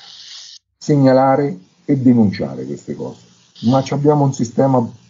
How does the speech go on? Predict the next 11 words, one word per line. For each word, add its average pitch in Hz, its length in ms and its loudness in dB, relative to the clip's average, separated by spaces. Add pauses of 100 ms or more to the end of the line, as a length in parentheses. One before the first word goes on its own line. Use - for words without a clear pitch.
(280)
bellissimo, 110 760 0
nemmeno 185 280 4
ci 180 120 0
dobbiamo 160 320 2
spostare 151 380 -4
dalla 135 140 4
scrivania. 95 560 -2 (440)
Andiamo 127 340 4
sul 107 160 -6
nostro 101 280 -4
server, 98 540 -2